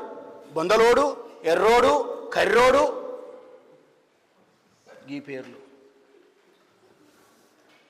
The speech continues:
ఎంత దుర్మార్గం చూసి రాయుడు.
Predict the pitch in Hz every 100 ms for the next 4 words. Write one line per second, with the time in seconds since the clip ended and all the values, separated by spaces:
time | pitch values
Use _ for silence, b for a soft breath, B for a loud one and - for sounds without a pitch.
0 | _ _ _ _ _ _ - _ _ _
1 | _ _ _ _ _ _ _ 110 123 185
2 | 139 120 135 160 160 185 170 - 147 139
3 | 139